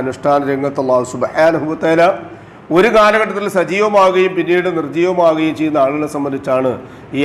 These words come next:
ഹദീസിലുള്ളത്. അത്തരം ദോഷങ്ങളിൽ നിന്ന് അല്ലാഹു സുബ്ഹാനഹു വ തആല നമുക്ക് ഏവർക്കും മാറി നല്ല ജീവിതത്തിൻ്റെ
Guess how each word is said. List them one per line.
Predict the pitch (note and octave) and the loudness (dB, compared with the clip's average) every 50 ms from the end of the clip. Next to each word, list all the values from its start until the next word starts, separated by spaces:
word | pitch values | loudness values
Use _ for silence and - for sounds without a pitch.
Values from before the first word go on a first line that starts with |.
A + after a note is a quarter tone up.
| C#3 | 0
ഹദീസിലുള്ളത്. | B2 B2 B2 C3+ C3+ A#2+ C3 B2+ A#2 A2 A2 - A2 | 0 -2 -2 -2 -4 -4 -4 -4 -4 -4 -4 -4 -4
അത്തരം | B2+ G#2+ - D#3 D#3 D3+ D#3 B2+ C3 C3 | -2 0 0 0 2 0 0 -2 -2 0
ദോഷങ്ങളിൽ | C3+ C#3+ D3 D#3+ D#3 D#3 D#3+ D#3 D#3+ D#3 D#3 D#3 | 0 0 0 0 0 2 2 4 4 2 2 2
നിന്ന് | D#3 E3 F3 G#3 - - - - - - - C3 | 4 4 2 2 0 -4 -10 -16 -12 -8 -6 -2
അല്ലാഹു | C3 C#3 C#3 C3+ C3+ - | 2 2 2 2 0 -4
സുബ്ഹാനഹു | D3+ C#3+ - - F3 F3+ F3+ E3+ D3+ D3 | -8 -6 0 2 2 4 4 2 0 -2
വ | C#3+ | -4
തആല | D#3 C#3+ C#3+ C#3+ C#3 | -4 -4 -2 -2 -4
നമുക്ക് | C3+ C3 - C#3+ C3+ | -4 -4 -6 -4 -4
ഏവർക്കും | C3 B2+ - - C#3+ C3 A#2+ A2 G#2+ - - - - - - - - - - - - - - - - - E3+ | -4 -6 -6 -8 -8 -8 -8 -8 -12 -16 -20 -20 -20 -20 -20 -20 -20 -20 -20 -20 -20 -20 -20 -8 -2 2 4
മാറി | D#3 E3+ F#3 F#3+ F#3+ F#3+ F#3 F#3 - - - - - - - - - - - _ - - - - - D#3+ | 4 4 4 4 2 2 0 -4 -8 -14 -16 -18 -20 -20 -20 -20 -20 -20 -20 _ -20 -20 -20 -8 -2 2
നല്ല | E3 E3+ F#3+ G#3+ A#3 A#3 A#3 A3 - E3+ D3 | 2 4 4 4 4 6 4 4 2 0 -4
ജീവിതത്തിൻ്റെ | F3 F3+ F3 F#3 E3+ F3+ F3+ E3+ E3 | -2 -2 -2 -2 -2 -2 -4 -2 -2